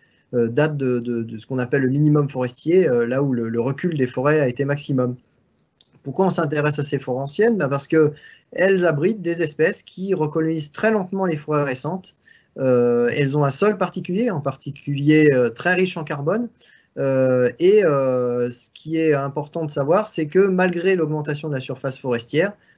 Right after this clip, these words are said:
en cent cinquante ans, euh, les forêts anciennes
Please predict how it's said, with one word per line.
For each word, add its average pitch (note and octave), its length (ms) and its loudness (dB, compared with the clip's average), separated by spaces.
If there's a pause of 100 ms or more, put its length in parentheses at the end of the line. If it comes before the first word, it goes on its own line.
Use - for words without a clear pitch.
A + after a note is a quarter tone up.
(160)
en A#2 220 -6
cent C3 160 -6
cinquante A#2+ 400 -4
ans, F#3+ 320 0
euh, A#2+ 260 4
les C3 240 4
forêts D3+ 260 0
anciennes F3 480 0